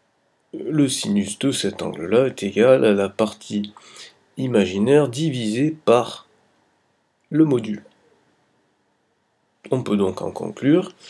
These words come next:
que le si-, le cosinus de cet angle-là est égal à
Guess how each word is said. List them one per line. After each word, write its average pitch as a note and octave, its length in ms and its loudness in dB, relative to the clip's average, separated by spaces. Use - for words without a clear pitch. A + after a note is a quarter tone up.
que G2+ 100 -2
le B2 200 2
si-, - 320 -8
le D3 200 2
cosinus C3 680 -2
de A#2 120 0
cet G#2+ 280 0
angle-là G2 400 0
est G2+ 160 -6
égal G2+ 400 2
à - 320 0